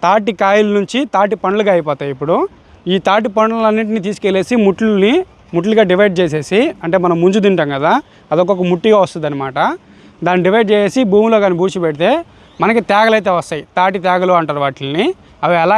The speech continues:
వేస్తారో చూద్దాం ఇప్పుడు. ఫ్రెండ్స్ ఇదిగోండి, ఫ్రెండ్స్ ఇదిగోండి, ఇవన్నీ చెట్టుకి రాలిపోయి పడిపోయిన తాటికాయలు అనమాట. మేము మా నెల్లూరులో ఏంటంటే దీన్ని మామూలుగా తాటికాయ అంటాము, ముంజికాయ అంటాము.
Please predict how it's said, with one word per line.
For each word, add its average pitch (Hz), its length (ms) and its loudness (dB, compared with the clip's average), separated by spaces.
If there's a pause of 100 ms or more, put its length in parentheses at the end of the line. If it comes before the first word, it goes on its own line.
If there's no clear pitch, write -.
వేస్తారో 185 300 -2 (100)
చూద్దాం 160 260 -4
ఇప్పుడు. 165 360 -4 (2000)
ఫ్రెండ్స్ 196 240 2
ఇదిగోండి, 214 420 2 (800)
ఫ్రెండ్స్ 202 220 -4
ఇదిగోండి, 220 340 2
ఇవన్నీ 214 760 0 (340)
చెట్టుకి 208 240 2
రాలిపోయి 220 420 2
పడిపోయిన 185 720 0
తాటికాయలు 185 380 0
అనమాట. 151 320 -4 (360)
మేము 220 360 4 (140)
మా 202 100 0
నెల్లూరులో 240 400 0
ఏంటంటే 220 720 0
దీన్ని 185 260 -2
మామూలుగా 214 300 4
తాటికాయ 190 420 0
అంటాము, 208 360 0
ముంజికాయ 202 380 -2
అంటాము. 180 580 2